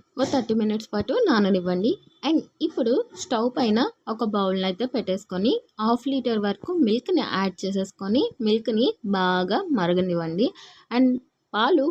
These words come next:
బాగా మరిగిన తర్వాత, మనం ముందుగా నానబెట్టి పెట్టుకున్న సగ్గు బియ్యాన్ని అయితే ఈ పాలల్లో వేసేసుకొని బాగా కలుపుతూ ఉండాలండి. In case మనం కలపకుండా అట్లనే వదిలేస్తే,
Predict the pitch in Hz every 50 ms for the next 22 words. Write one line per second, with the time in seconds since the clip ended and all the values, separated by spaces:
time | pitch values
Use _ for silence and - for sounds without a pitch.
0 | 269 220 190 180 180 180 190 202 196 190 185 185 208 247 311 359 311 226 196 185
1 | 180 180 180 180 - 262 440 440 370 285 262 269 269 269 254 262 269 330 415 359
2 | 294 302 349 311 240 220 220 226 226 226 226 226 _ _ 220 202 - - 190 190
3 | 202 233 381 453 - - - 220 208 180 196 208 247 262 269 269 247 214 196 185
4 | 175 - 247 427 453 - - 240 262 277 226 - _ 214 196 190 196 202 214 226
5 | 233 247 262 247 196 185 190 - 208 196 196 - _ 190 180 190 233 359 494 -
6 | - - - - _ _ 214 208 220 214 208 208 202 196 226 349 - - 277 220
7 | 214 226 220 - _ 320 320 311 262 226 214 202 196 190 185 185 190 208 269 427
8 | - - - _ _ 320 330 311 330 330 320 320 349 311 311 294 277 254 233 214
9 | 220 220 - - 285 262 254 254 269 254 220 - 240 233 247 269 285 262 214 185
10 | 190 196 190 196 196 - - 254